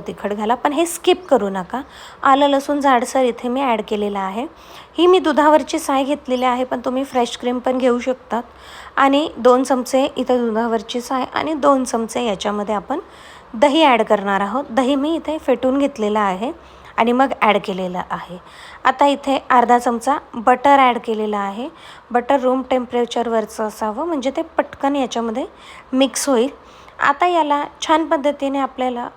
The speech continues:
एकजीव करून घ्यायचं आहे, मिक्स करून घ्यायचं आहे. त्याच्यामुळे याला मॅरिनेशन खूप छान होतं. सगळ्याच एक एक पीसला आपला मसाला कोट होतो, दही कोट होतो, बटर कोट होतो. तर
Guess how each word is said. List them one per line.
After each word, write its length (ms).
एकजीव 440
करून 280
घ्यायचं 340
आहे, 260
मिक्स 360
करून 360
घ्यायचं 360
आहे. 340
त्याच्यामुळे 680
याला 340
मॅरिनेशन 720
खूप 160
छान 300
होतं. 320
सगळ्याच 720
एक 240
एक 120
पीसला 360
आपला 400
मसाला 420
कोट 320
होतो, 240
दही 280
कोट 320
होतो, 280
बटर 420
कोट 280
होतो. 340
तर 100